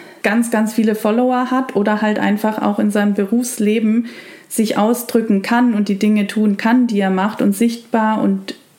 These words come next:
gesehen wird, gehört wird, anerkannt wird? Was ist der Unterschied? Was hat dieser Mensch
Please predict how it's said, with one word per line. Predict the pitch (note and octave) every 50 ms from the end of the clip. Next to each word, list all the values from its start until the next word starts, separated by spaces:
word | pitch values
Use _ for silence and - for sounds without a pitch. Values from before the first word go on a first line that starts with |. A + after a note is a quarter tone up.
| _ _ _ _ - - - -
gesehen | - G#3 G3+ - A#3+ B3 B3+ A3+ F#3+
wird, | F3 E3 E3 E3 - - - - _ -
gehört | - G3+ G3 A3+ A3 A3 A3 -
wird, | F3+ E3+ E3+ E3+ - - - _ _ _ _ - - - - - - - - - - - - _ _ _ _
anerkannt | - G3+ G#3+ A3+ G#3+ G3 - F#3 F#3 F#3 F3 -
wird? | F3 D#3+ D#3+ D#3+ - - - - - _ _ _ _ _ _ _ _ _ _ _ _ _ - - - - - -
Was | A#3 G#3+ A3+ A#3 B3
ist | A#3 A#3 -
der | A3+ G#3+ -
Unterschied? | A3+ A#3+ A#3 B3 - A3 G3 -
Was | G#3 G#3 -
hat | A3+ G#3+ G3 - -
dieser | A3+ A#3+ A#3+ A#3+ A#3+ A#3
Mensch | G#3+ G#3 G#3 A3 A#3 A#3 A3+ - - - -